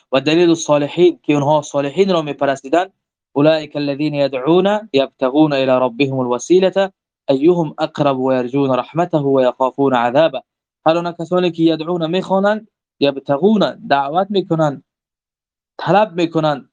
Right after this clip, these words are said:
به سوی پروردگارشان وسیله نزدیک شدن را، ایهم اقرب، این معبودهایی که شما می‌پرسته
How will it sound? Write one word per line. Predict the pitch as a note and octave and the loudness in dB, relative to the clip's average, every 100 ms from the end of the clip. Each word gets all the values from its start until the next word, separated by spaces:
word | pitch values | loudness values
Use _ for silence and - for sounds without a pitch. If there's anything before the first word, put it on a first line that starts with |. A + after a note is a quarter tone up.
| - | -6
به | C3+ | -4
سوی | C3 D#3+ | 2 2
پروردگارشان | D#3 C#3+ C#3 C3 C3 D#3 C#3 C#3 C3+ | 2 0 -2 -4 -4 -4 -4 -4 -4
وسیله | C3 C#3 D3 D3+ | -4 -2 -2 0
نزدیک | C#3 B2 C3 | -4 -6 -8
شدن | - C3+ F3 E3+ | -6 -2 -2 0
را، | C3 - _ _ _ _ E3 | -4 -6 _ _ _ _ 0
ایهم | F#3 G3 F#3 F3 | 2 2 -2 -4
اقرب، | F3 D#3+ D#3+ F#3+ | -6 -4 -2 -2
این | F#3 | 0
معبودهایی | D#3+ D#3 D#3+ F#3+ G3+ | 0 -2 -4 -2 -2
که | F#3 | -2
شما | D#3 E3+ E3 | -2 0 0
می‌پرسته | D3+ D3+ C#3+ - D#3 C#3+ | 0 0 -2 0 0 0